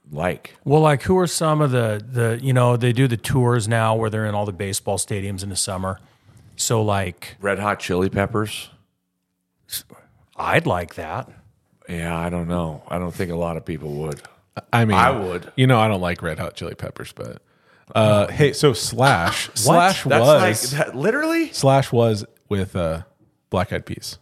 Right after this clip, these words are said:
Speaker 3: for that Super Bowl performance.
Speaker 2: So, and they're, they're probably trying to appeal to multiple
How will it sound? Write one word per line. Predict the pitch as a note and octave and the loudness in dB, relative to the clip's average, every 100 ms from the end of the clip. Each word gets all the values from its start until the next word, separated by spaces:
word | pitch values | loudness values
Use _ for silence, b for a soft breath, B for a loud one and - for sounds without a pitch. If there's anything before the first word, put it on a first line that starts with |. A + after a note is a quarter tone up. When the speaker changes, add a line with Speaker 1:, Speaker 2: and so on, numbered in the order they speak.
| _ | _
Speaker 3:
for | G#2+ | -6
that | F2+ E2 - - | -4 -4 -8 -10
Super | G#2 F#2 | -10 -8
Bowl | E2+ | -8
performance. | - F#2 E2 E2+ - | -10 -12 -10 -10 -10
Speaker 2:
So, | - C#3+ C#3 | -2 2 2
and | C#3 | 0
they're, | C3+ | -2
they're | C3 B2 | -2 -2
probably | - C3+ C3+ | 0 0 -2
trying | A#2+ B2 A2+ | -2 -2 -2
to | |
appeal | G2+ - A2 G#2 | -6 -8 -8 -8
to | G2 G2+ | -8 -8
multiple | F#2+ G2 - G2 F2+ F2 | -8 -8 -8 -6 -6 -8